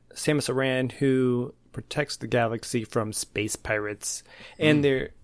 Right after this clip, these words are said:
Speaker 1: attempts to harness the power of the parasitic Metroid creatures. The first Metroid was developed by Nintendo R and D one,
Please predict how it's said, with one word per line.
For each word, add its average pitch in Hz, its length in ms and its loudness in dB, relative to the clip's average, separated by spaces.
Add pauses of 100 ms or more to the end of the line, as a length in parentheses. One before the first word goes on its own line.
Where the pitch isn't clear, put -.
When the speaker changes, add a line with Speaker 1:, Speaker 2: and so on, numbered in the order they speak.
(180)
Speaker 1:
attempts - 580 0 (200)
to 123 140 -2
harness 135 340 2
the 120 100 -4
power 117 640 0
of 120 180 0
the 117 100 -2
parasitic 127 760 0 (260)
Metroid 120 580 -2
creatures. - 800 -8 (1200)
The - 60 -18
first 160 260 4
Metroid 127 520 2
was 113 120 -4
developed 120 320 0
by 107 280 -2 (220)
Nintendo 147 340 6
R 120 160 4
and 110 140 -4
D 113 140 0
one, 170 640 0